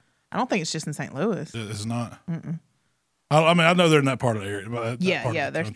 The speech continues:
Speaker 1: that's a stronghold.
Speaker 2: And they've got several other restaurants associated with them too. But Sugar Fire is the barbecue. It's, uh, Mike and Christina Johnson. They, they partners in it, I guess, with, uh, some other people, it seems like, 'cause it's such a big outfit. But
Speaker 1: Mm-hmm.
Speaker 2: man, it was,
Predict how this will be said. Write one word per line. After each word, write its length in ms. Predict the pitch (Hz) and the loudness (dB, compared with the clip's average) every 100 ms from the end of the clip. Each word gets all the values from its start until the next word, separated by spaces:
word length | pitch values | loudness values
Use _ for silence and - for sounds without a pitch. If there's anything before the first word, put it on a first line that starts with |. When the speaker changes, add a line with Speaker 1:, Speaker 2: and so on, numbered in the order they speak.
| 165 | -6
Speaker 1:
that's 80 | 139 | -6
a 60 | |
stronghold. 340 | - 147 147 139 | -4 -2 -2 4
Speaker 2:
And 80 | 190 | 4
they've 120 | 226 | 6
got 200 | 202 117 | 6 6
several 360 | - 180 151 120 | 4 4 2 2
other 340 | 127 113 101 - _ _ _ _ - | 4 2 -2 -8 _ _ _ _ -6
restaurants 420 | 127 - 127 110 | -4 -2 -2 -2
associated 680 | - 117 127 - 98 98 92 | -2 -2 -2 -2 -4 -8 -10
with 100 | 90 | -14
them 160 | 92 87 | -16 -12
too. 340 | 107 110 98 | -10 -10 -10
But 160 | 87 87 | -12 -6
Sugar 220 | - 147 | -4 -2
Fire 340 | 131 110 101 101 | -4 -6 -6 -6
is 80 | 95 | -8
the 80 | 90 | -10
barbecue. 580 | 101 104 - 101 90 - _ _ _ _ _ | -10 -10 -14 -16 -16 -18 _ _ _ _ _
It's, 140 | - 117 | -12 -8
uh, 240 | 117 101 | -8 -6
Mike 220 | 107 120 | -4 -4
and 80 | 92 | -4
Christina 320 | 110 - 110 | -8 -8 -8
Johnson. 500 | 98 101 104 - 95 - _ - | -8 -10 -10 -10 -12 -20 _ -16
They, 160 | 98 95 110 | -14 -14 -12
they 160 | 107 101 _ - | -12 -12 _ -12
partners 320 | 101 95 95 | -10 -10 -12
in 100 | 98 | -12
it, 80 | 92 | -12
I 60 | |
guess, 420 | 95 107 101 - - _ _ _ _ - | -12 -10 -10 -10 -14 _ _ _ _ -12
with, 220 | 101 - | -10 -8
uh, 220 | 98 87 | -8 -8
some 200 | - 104 | -8 -8
other 200 | 107 104 - | -6 -6 -6
people, 320 | 120 107 92 | -6 -8 -8
it 80 | - | -8
seems 260 | 117 104 | -6 -6
like, 220 | 95 101 | -8 -8
'cause 120 | 110 95 | -12 -2
it's 120 | - | 0
such 240 | 131 113 | 0 -4
a 60 | 98 | -8
big 360 | 92 107 101 | -8 -8 -6
outfit. 360 | 98 110 - - | -6 -8 -6 -2
But 80 | 180 | -2
Speaker 1:
Mm-hmm. 320 | 170 175 165 | -2 -2 -2
Speaker 2:
man, 300 | 123 95 92 | -2 -2 -4
it 100 | 135 | -6
was, 240 | 85 - | -4 -8